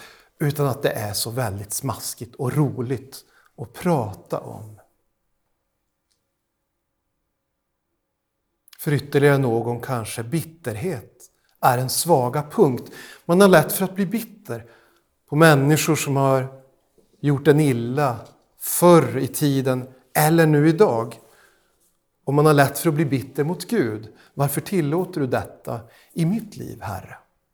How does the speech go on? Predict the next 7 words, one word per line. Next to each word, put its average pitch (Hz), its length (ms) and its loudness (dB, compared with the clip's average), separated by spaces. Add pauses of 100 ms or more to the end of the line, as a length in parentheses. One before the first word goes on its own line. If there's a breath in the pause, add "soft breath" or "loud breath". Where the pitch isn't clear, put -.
(1000)
Vi 143 120 2
har 156 80 4
olika 151 460 0
svaga 107 360 -4
punkter, 117 600 -14
alla 131 540 2 (200 loud breath)
kristna, - 540 -10